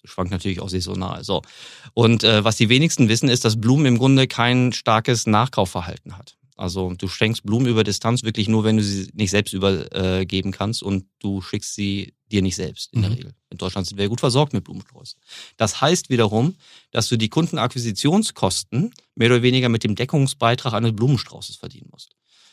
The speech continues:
Speaker 1: Ähm, das hieß damals, dass du ungefähr fünf bis sechs Euro für die Neukundengewinnung hast. Und, äh, die wachsenden Systeme damals, die haben so pro Jahr zwei bis dreihunderttausend Neukunden im Jahr gezogen.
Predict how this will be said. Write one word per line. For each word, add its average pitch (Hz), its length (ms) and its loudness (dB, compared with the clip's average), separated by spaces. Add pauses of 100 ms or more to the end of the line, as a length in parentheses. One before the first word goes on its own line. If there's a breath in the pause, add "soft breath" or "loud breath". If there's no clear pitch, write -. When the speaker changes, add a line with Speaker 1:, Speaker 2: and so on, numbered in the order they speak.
(200 soft breath)
Speaker 1:
Ähm, 104 400 2
das 101 160 -2
hieß 107 220 -4
damals, 135 500 2
dass 120 160 -2
du 123 140 2
ungefähr 113 600 2
fünf 139 500 0
bis 117 240 2
sechs 117 280 -2
Euro 113 800 2
für 107 260 2
die 104 120 2
Neukundengewinnung 98 920 2
hast. - 440 -6 (440)
Und, 107 520 0
äh, 87 140 -2
die 98 500 0
wachsenden 95 800 -2
Systeme 98 460 2
damals, 101 460 0
die 95 160 -2
haben 98 260 0
so 95 140 -2
pro 101 200 -2
Jahr 95 460 0
zwei 95 360 -2
bis 98 160 -8
dreihunderttausend 95 840 -2
Neukunden 95 640 -4
im 92 140 -4
Jahr 92 200 0
gezogen. 95 560 -4